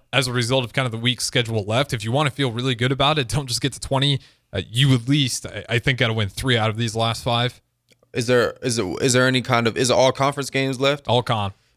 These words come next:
Speaker 2: Ooh.
Speaker 1: At least
Speaker 2: Ooh.
Speaker 1: it's not the top. Like, you got Purdue out of the way. You got
Speaker 2: Okay.
Speaker 1: Illinois. You got Wisconsin out of the way. Um, Miss-, Minnesota looks kinda scary, though. And Ohio State, like I said, just beat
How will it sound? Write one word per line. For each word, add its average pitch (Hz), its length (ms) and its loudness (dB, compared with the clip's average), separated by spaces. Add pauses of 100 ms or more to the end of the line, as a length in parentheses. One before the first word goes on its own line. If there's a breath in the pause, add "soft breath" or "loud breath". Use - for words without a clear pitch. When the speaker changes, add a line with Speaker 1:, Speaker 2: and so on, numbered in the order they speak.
(120)
Speaker 2:
Ooh. 453 640 4 (1160)
Speaker 1:
At - 100 -4
least 453 220 0
Speaker 2:
Ooh. - 40 0
Speaker 1:
it's - 100 -10
not 196 180 -8
the 160 120 -10
top. 143 280 -12
Like, 127 200 -8
you 123 80 -12
got 147 200 -8
Purdue 131 280 -6
out 120 80 -6
of 117 80 -12
the 113 40 -8
way. 120 100 -4
You 107 80 -10
got 127 120 -2
Speaker 2:
Okay. 127 180 -2
Speaker 1:
Illinois. 120 340 -6
You 110 120 -10
got 127 240 -8
Wisconsin 127 480 -10
out 117 140 -6
of 110 60 -10
the 113 40 -8
way. 113 300 -6 (360)
Um, 107 260 -6 (100)
Miss-, 123 260 -6
Minnesota 147 420 -4
looks 143 220 -8
kinda 143 180 -8
scary, 143 300 -8
though. 143 300 -6
And 120 100 -8
Ohio 123 220 -6
State, 113 220 -10
like 104 100 -8
I 110 40 -10
said, 107 220 -10
just - 300 -8
beat 117 260 -4